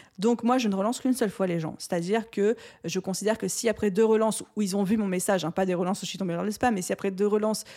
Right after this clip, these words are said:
soit j'ai pas de réponse, soit c'est non, je vais pas chercher à discuter. Je vais pas perdre mon temps ni mon énergie à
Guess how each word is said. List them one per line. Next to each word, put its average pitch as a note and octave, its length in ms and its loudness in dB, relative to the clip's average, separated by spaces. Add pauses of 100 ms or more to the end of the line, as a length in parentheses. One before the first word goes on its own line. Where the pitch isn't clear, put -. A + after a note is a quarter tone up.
(120)
soit - 160 0
j'ai A3+ 140 4
pas A3 100 2
de G#3+ 40 2
réponse, G#3 300 0
soit F#3+ 140 -6
c'est F3 140 -4
non, G3+ 320 -2
je F#3 120 -4
vais F3 60 2
pas G#3 460 0 (320)
chercher F#3+ 300 -4
à G3 40 0
discuter. F3 580 -8 (280)
Je F#3+ 80 0
vais G3 60 2
pas A3+ 180 2
perdre G#3+ 260 0
mon G#3 140 2
temps G3+ 240 2
ni G#3 140 2
mon G3 120 0
énergie F#3+ 520 0
à E3+ 320 0